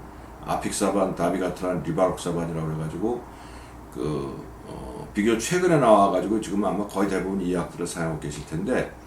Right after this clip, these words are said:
과거에 이 약이, 아, 발명되기 전에는 와파린이라고 그러는 약을 많이 쭉 사용했었어요. 와파린. 그 이제 혈액을, 어, 응고시키는 작용, 바이타민 K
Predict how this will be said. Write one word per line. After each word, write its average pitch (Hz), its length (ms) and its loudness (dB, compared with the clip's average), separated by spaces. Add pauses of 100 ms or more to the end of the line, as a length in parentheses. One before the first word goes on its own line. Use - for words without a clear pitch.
(480)
과거에 127 440 6
이 110 180 8
약이, 110 480 8
아, 87 200 -4
발명되기 104 640 4
전에는 87 560 0 (640)
와파린이라고 101 880 4
그러는 90 200 0
약을 82 220 -2
많이 78 260 -4
쭉 110 260 -6
사용했었어요. 95 840 -2 (680)
와파린. - 360 -8 (640)
그 90 80 -2
이제 85 200 -4
혈액을, 101 440 4 (100)
어, 80 280 -2
응고시키는 98 480 0
작용, 80 300 -4
바이타민 87 480 -2
K 113 340 2